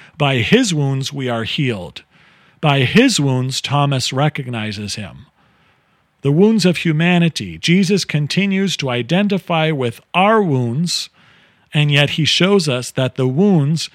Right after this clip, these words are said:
lead us to glory, and that we should never be discouraged no matter what we are dealing with, the highs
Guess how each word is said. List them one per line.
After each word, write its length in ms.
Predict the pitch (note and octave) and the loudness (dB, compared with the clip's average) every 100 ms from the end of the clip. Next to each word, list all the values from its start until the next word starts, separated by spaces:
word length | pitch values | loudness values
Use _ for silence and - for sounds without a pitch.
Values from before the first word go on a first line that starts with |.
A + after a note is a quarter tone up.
| _ | _
lead 300 | - E3 F3+ | -4 0 2
us 200 | D#3+ D#3+ - | 2 0 -2
to 140 | A3 | -4
glory, 760 | F#3+ A#3+ B3 A3+ B2 F#2 - _ _ _ _ _ _ | -2 6 6 6 2 -8 -14 _ _ _ _ _ _
and 100 | - | -2
that 200 | D3 D3+ | 0 0
we 80 | E3 | 0
should 240 | D3+ D#3+ C#3+ | 0 0 0
never 280 | F#3 G3+ | 0 0
be 160 | F3+ F#3 | 0 -2
discouraged 880 | E3+ - - E3+ D3 G#2+ F#2 - - _ _ _ | -2 -4 -4 -2 -2 -2 -6 -10 -12 _ _ _
no 160 | C#3+ C3+ | -4 -2
matter 340 | C#3+ D3 C#3 | 0 0 0
what 240 | C3+ C#3 | 0 -2
we 160 | D3+ C3 | -2 -2
are 100 | B2+ | -2
dealing 380 | B2+ B2 A#2+ A2 | -4 -4 -4 -6
with, 180 | F#2+ - | -10 -8
the 120 | G#2+ | -2
highs 580 | F3+ A3+ C#4 C4+ - | 4 4 4 0 -4